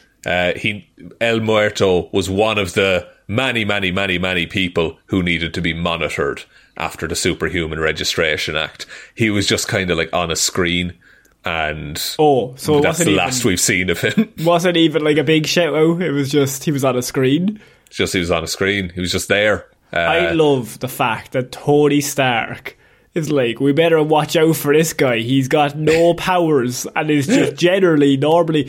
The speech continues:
Speaker 2: he was paralysed for a little bit, to be honest. Um, and normally he's just trying to save his dad's life. So
Speaker 1: That's the thing.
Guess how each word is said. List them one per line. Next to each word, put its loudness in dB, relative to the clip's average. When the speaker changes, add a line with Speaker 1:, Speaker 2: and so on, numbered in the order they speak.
Speaker 2:
he 2
was 2
paralysed 2
for -2
a 2
little -2
bit, -4
to -12
be 2
honest. -2
Um, 0
and 0
normally 4
he's 0
just 0
trying 2
to 0
save 2
his -2
dad's 2
life. 0
So 2
Speaker 1:
That's -8
the -4
thing. -4